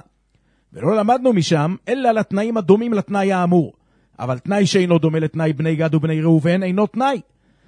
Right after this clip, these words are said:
ותנאי שהוא נגד מה שכתוב בתורה אינו דומה לתנאי האמור. שכן התנאי שהתנה עמה משה לא היה נגד התורה, ועל כן התנאי אינו חל, וממילא אף אין בכוחו לבטל את המעשה. אם כן, סובר רבי מאיר, היות ומן התורה מחויב הבעל לאשתו בשלושת החיובים הללו,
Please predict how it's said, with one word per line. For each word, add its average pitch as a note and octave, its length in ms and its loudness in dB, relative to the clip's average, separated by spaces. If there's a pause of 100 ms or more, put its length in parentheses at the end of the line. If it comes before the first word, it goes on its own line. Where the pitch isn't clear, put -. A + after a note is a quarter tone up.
(140)
ותנאי G3 400 -2
שהוא E3+ 260 0
נגד G3 240 -2
מה F#3 100 -2
שכתוב F3 360 -4
בתורה G#3 360 2
אינו A3+ 200 2
דומה A3+ 260 4
לתנאי A3+ 400 0
האמור. A#3 420 0 (1080)
שכן G#3+ 360 0
התנאי A3 280 0
שהתנה G3 360 -4
עמה G#3 220 0
משה F3 340 0
לא F#3+ 140 2
היה D#4+ 160 2
נגד A3+ 280 0
התורה, D3+ 340 -2 (600)
ועל B2 200 -6
כן A3 160 0
התנאי G#3 300 0
אינו F#3 240 2
חל, D#3 280 0
וממילא E3+ 420 2 (120)
אף F3+ 220 -2
אין A3 100 0
בכוחו A3 340 0
לבטל F#3+ 340 0
את F#3+ 80 -2
המעשה. G3+ 400 0 (240)
אם G#2+ 40 -14
כן, G#3+ 180 -2
סובר G3+ 300 -2
רבי F#3+ 160 0
מאיר, F#3 200 0
היות G3 240 2
ומן G3+ 180 -2
התורה F3+ 280 0
מחויב F3+ 440 0
הבעל F#3+ 280 2
לאשתו F3+ 320 -2
בשלושת F3 340 -2
החיובים E3 420 0
הללו, D3 360 0